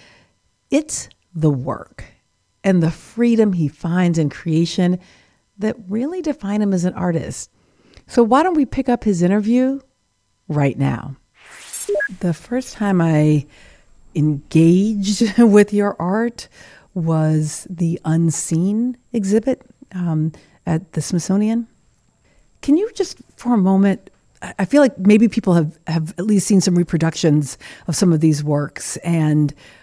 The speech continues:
um, but, but since it's radio <laughs> and I can't show a picture, um, can you describe, um, some of these pieces where we are,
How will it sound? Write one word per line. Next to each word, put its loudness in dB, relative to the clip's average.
um, -2
but, -6
but -4
since 0
it's -8
radio -2
<laughs> 2
and 4
I 6
can't 0
show 0
a 0
picture, -6
um, 4
can 2
you 2
describe, -2
um, -4
some -4
of 0
these 2
pieces -2
where 0
we 0
are, -2